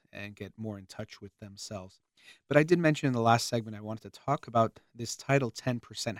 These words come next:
Happier. And the, the cover of the book actually has a glass that is, <laughs> well, how do I describe it? Is it half full or half empty? So it's, uh, it's a glass that is half filled with water, and of course, so that means the other half is empty, and a drop is actually coming in, so I'm not sure if that means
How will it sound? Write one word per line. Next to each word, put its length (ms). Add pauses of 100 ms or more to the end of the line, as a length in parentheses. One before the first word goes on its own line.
(100)
Happier. 400 (1000)
And 360 (160)
the, 180 (180)
the 120
cover 320
of 60
the 40
book 180
actually 280
has 400
a 40
glass 540
that 220
is, 320 (120)
<laughs> 460
well, 140
how 80
do 80
I 60
describe 420
it? 80
Is 100
it 100
half 320
full 220
or 80
half 320
empty? 300 (280)
So 220
it's, 240
uh, 300
it's 160
a 40
glass 420
that 120
is 160 (240)
half 340 (140)
filled 300
with 240
water, 480
and 100
of 160
course, 180
so 100
that 100
means 160
the 120
other 220
half 220
is 80
empty, 260
and 80
a 60
drop 340
is 100
actually 260
coming 320
in, 120
so 140
I'm 80
not 120
sure 160
if 120
that 180
means 300